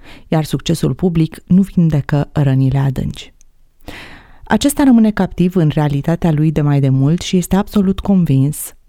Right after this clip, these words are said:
că nu este suficient. Este un motiv pentru care mulți dintre noi au îndoieli profunde și nu sunt niciodată cu adevărat mulțumiți de ei înșiși, deși, dacă situația este privită obiectiv,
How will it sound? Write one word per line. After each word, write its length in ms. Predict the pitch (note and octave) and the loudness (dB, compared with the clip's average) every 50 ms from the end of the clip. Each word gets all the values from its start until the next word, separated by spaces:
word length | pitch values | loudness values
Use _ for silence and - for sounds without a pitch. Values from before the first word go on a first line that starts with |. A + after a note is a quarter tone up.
| _ - - | _ -10 -4
că 120 | - F#3+ | 0 2
nu 240 | F3 E3+ F#3 G#3+ A#3 | 4 4 4 4 4
este 380 | A#3+ A#3 G#3+ - - - F3+ | 2 2 0 -4 -6 -6 -4
suficient. 840 | F3 - - F#3+ F3 - D#3+ - - - C#3+ F#2+ - - - - - - - - - - - - - - - - - - - - - - - - - - - | -4 -4 -4 -6 -6 -6 -10 -10 -8 -6 -4 -4 -4 -6 -8 -16 -20 -20 -20 -20 -20 -20 -20 -20 -20 -20 -20 -20 -20 -20 -20 -20 -20 -20 -20 -20 -20 -18 -4
Este 260 | - A#3+ - - B3 | -2 -2 0 2 2
un 100 | A#3+ A#3 | 4 6
motiv 280 | A3+ G#3+ G#3 - C4+ - | 4 4 4 0 -2 0
pentru 280 | - C4+ B3 A#3 A3+ | 2 2 2 2 2
care 220 | G#3+ A3+ A3+ A3+ G#3 | 2 2 2 4 4
mulți 280 | G3 G#3 A#3 B3+ B3 | 6 6 4 4 4
dintre 320 | - A3 F#3+ E3+ - D#3+ C#3+ | 2 2 2 2 2 2 2
noi 220 | D3 D3+ E3 F3 | 2 2 2 4
au 140 | F3 E3+ E3+ | 4 4 4
îndoieli 340 | D#3+ D#3 D#3+ D#3 E3+ D#3+ - | 4 4 2 2 0 0 0
profunde 540 | - E3 D#3 - - E3+ D#3+ D#3+ E3+ E3+ | 0 -2 -2 0 0 2 2 2 2 0
și 180 | F3+ - - F3 | 0 0 2 2
nu 120 | E3 F3+ | 2 2
sunt 220 | F#3 - - F#3 E3+ | 2 0 0 2 2
niciodată 560 | F3 G3 G#3+ - A#3 G#3 G3 F#3+ F#3 - G3 | 2 2 2 2 0 0 0 0 0 -2 -2
cu 100 | - F3+ | 0 0
adevărat 500 | E3+ D#3+ E3+ D#3+ D#3 D#3 D#3 D#3+ - - | 0 0 0 0 2 0 0 -2 -2 -2
mulțumiți 480 | D#3+ D#3 - - D#3 D3 D3 C#3+ - - | -2 -2 0 0 0 0 0 -2 -2 -2
de 80 | D3 | -2
ei 340 | D3+ D3 C#3+ C#3+ C#3 C3+ C3+ | 0 2 2 2 4 4 2
înșiși, 400 | C3 B2+ - - - - - - - - - - - - | 2 0 -2 -4 -4 -6 -6 -12 -16 -20 -20 -20 -8 -2
deși, 220 | - G3+ F#3+ - | -2 0 0 0
dacă 240 | A#3+ B3+ B3 - G#3 | 0 -2 0 0 0
situația 460 | F#3+ G3+ F#3+ - F3 F#3 G3+ G3+ G3 | 0 0 0 0 0 0 0 0 0
este 240 | F3+ E3+ E3 - D#3 | 0 0 0 -2 -4
privită 420 | C#3+ - D3+ C#3 - D#3+ - - E3+ | -2 -2 -2 -2 -4 -4 -2 -2 -2
obiectiv, 600 | D#3+ D3+ C#3+ C#3 C#3 - - - C#3+ D#3 - | 0 0 0 -2 -2 -2 -2 -4 -4 -4 -4